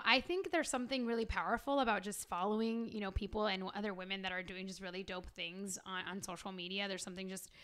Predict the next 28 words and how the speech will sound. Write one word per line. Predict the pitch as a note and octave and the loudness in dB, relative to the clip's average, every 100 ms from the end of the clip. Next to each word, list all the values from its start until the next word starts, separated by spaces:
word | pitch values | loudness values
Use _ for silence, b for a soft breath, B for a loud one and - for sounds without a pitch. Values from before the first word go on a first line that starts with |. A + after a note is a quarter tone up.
| B B - | B B 2
uh, | G3 F#3 F#3+ | 4 4 4
really | G#3 G#3 | 4 4
meaningful | G3+ G3+ A3 A3 B3+ A#3 | 6 4 4 0 2 2
then | G#3+ | 2
in | G3+ G3 | 2 0
connecting | - F#3 D#3 - A#3 | 0 -2 -4 -4 -2
with | A#3+ B3 | 0 2
them. | C4 | 2
And | B3 G#3 | 4 4
we've | G3+ | 2
seen | - G#3+ G#3+ | 0 0 2
your, | G#3+ G3 | 2 0
your | F#3 F3+ E3 | -2 -6 -6
growth | F3+ E3 G3+ G#3 | -6 -2 0 0
throughout | G#3 F3 | -2 -2
the | - | -2
years. | F3 E3+ E3 A3+ B3 B B B B | -4 -2 0 0 -2 B B B B
Uh, | - A#3 - | 4 4 4
ta-, | D#4+ - - | 0 0 4
talk | D#4+ D#4+ | 4 6
to | |
us | G4+ | 2
a | D#4+ | 2
little | C#4 | 2
bit | C#4 | 2
about | A#3+ A3+ | 4 2
your | G3+ | 2
journey | F3+ F#3 F#3+ F#3+ F3 F3 | -2 -2 -2 -4 -6 -10